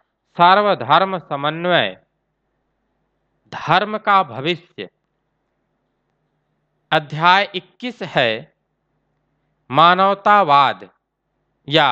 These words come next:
विश्व धर्म के विकल्प के रूप में ह्यूमनिज्म, पृष्ठ संख्या तीन सौ पन्द्रह से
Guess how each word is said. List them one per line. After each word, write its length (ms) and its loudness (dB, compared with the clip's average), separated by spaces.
विश्व 320 0
धर्म 460 -2
के 260 -4
विकल्प 540 -4
के 260 -6
रूप 380 -10
में 300 -4
ह्यूमनिज्म, 720 -2
पृष्ठ 360 -2
संख्या 580 -2
तीन 360 -2
सौ 240 0
पन्द्रह 500 0
से 220 -8